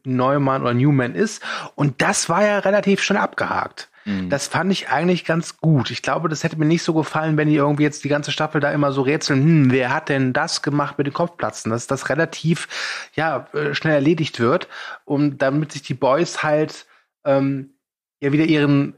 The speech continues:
Speaker 1: Tagesgeschäft widmen können. Weil es ist ja auch so, dass Huey da auch ein bisschen konsterniert ist, weil er irgendwie merkt, so, „Verdammt, ich wollte das Richtige tun,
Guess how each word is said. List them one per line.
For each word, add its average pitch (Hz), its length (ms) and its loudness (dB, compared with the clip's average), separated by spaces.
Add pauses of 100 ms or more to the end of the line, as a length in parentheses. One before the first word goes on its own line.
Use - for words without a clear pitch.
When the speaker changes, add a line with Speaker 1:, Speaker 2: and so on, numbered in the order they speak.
(140)
Speaker 1:
Tagesgeschäft - 680 -2
widmen 113 260 -4
können. 110 240 -2
Weil 117 120 0
es 127 100 -8
ist - 120 -2
ja 143 100 2
auch 143 120 0
so, 151 160 0
dass 139 260 -2
Huey 160 200 0
da 160 140 -2
auch 147 120 -2
ein 139 100 -4
bisschen 147 220 -6
konsterniert 143 580 -2
ist, 147 220 -2
weil 135 80 -2
er 139 80 2
irgendwie 139 220 2
merkt, 139 260 0
so, 139 60 -2
„Verdammt, 143 420 -2
ich - 160 -8
wollte 160 220 2
das 151 200 0
Richtige 156 360 2
tun, 135 360 2